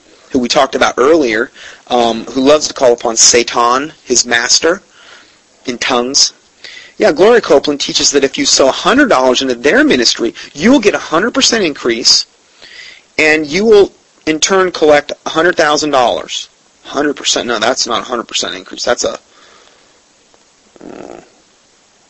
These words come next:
a thousand percent? Yeah, I think they left a zero off. You will get a thousand percent increase and will in turn collect a hundred thousand dollars. Or if you sow five hundred dollars, you will collect five hundred thousand dollars.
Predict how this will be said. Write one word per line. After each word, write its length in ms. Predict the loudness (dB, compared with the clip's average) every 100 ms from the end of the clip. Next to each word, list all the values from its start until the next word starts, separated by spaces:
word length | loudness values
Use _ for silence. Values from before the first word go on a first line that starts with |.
| _ _ _ _ -20
a 20 |
thousand 440 | -10 -6 -6 -6
percent? 420 | -6 -6 -6 -8 -12 _ _ _ _ _ _ _ _ _ _ _ -10
Yeah, 100 | -8
I 40 |
think 180 | -6 -6
they 60 | -6
left 400 | -8 -8 -8 -6
a 20 |
zero 320 | -6 -2 0
off. 480 | 0 -2 -8 -20 -20 -2
You 120 | 4
will 120 | 4
get 260 | 4 2 2
a 100 | 0
thousand 380 | 2 2 0 0
percent 300 | 0 0 -2
increase 300 | -2 -2 -2
and 40 |
will 60 | -2
in 40 |
turn 220 | -2 -2
collect 280 | 2 0 0
a 20 |
hundred 280 | -2 0 2
thousand 340 | 2 0 0
dollars. 480 | -2 -2 -4 -10 -12 _ _ _ _ -20 -20 -2
Or 160 | 2 4
if 240 | 4 2 -2
you 80 |
sow 400 | -2 4 4 4
five 680 | 0 _ _ _ -4 0 0
hundred 540 | 0 -2 0 0 0 -2 _ -4
dollars, 640 | 0 0 0 0 -2 -2 _ _ _ _ _ _ _ _ _ -20 -18 -20 -14
you 180 | -2 2
will 100 | 2
collect 420 | 2 0 0 -2
five 420 | -18 -4 0 0
hundred 260 | 0 -2 0
thousand 380 | 0 0 -6 -4
dollars. 560 | -8 -8 -12 -10 -10